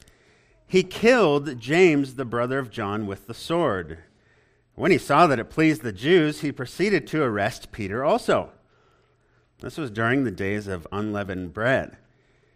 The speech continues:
And when he had seized him, he put him in prison, delivering him over to four squads of soldiers to guard him,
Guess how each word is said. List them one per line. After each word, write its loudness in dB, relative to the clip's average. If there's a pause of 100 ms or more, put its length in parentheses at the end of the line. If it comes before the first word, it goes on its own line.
(500)
And -8
when -2
he 0
had 0
seized -6
him, -2
he -2
put -4
him 0
in -2
prison, -4
delivering -4
him -4
over -6
to -12
four -6
squads -4
of -10
soldiers -6
to -12
guard 0
him, -6